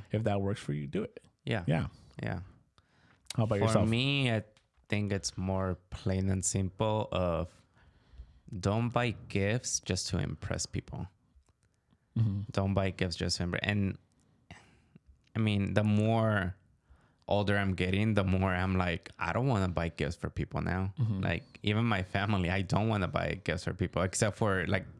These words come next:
Speaker 2: the children.
Speaker 1: Yeah.
Speaker 2: And I only say that because it's on my side of the family, it's just a little bit of children. My, my, uh, my niece and my, my cousins as well. And that's really about it.
Speaker 1: Mm-hmm.
Speaker 2: But it's more of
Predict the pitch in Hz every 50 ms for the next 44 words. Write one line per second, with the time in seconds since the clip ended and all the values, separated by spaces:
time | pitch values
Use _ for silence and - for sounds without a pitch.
0 | - - - - - - 107 107 110 - - 67 65 60 - - - - - -
1 | - 117 98 82 78 78 - - 107 107 104 104 110 110 104 95 - 107 110 117
2 | 110 95 95 90 - 101 95 92 92 95 95 90 - - - - - - 95 95
3 | 95 95 98 - 107 104 95 92 - 92 95 98 101 95 98 95 - - 113 113
4 | - 113 113 117 113 110 104 104 104 101 - - 120 - 107 95 85 87 87 -
5 | - 170 - - 98 92 87 85 87 85 90 - - - - _ - - - -
6 | - _ _ _ _ - - - 101 95 90 90 87 85 69 50 - 80 73 71
7 | - - - - - - 98 95 92 92 95 98 98 95 - - 92 92 87 90
8 | 90 - - - - - - 98 95 90 87 85 76 - - - 87 - - -
9 | - 90 90 - - 104 110 107 98 87 85 87 85 82 - - 82 87 85 85
10 | 87 87 - - - 104 95 95 - - - - - - - 98 107 113 107 95
11 | 87 - 92 90 87 80 95 104 - - 117 110 107 107 95 98 104 - - -
12 | - - _ _ - 98 85 95 95 90 67 - - - - 104 101 - - -
13 | 101 98 98 101 101 104 110 107 - - 107 101 98 90 92 90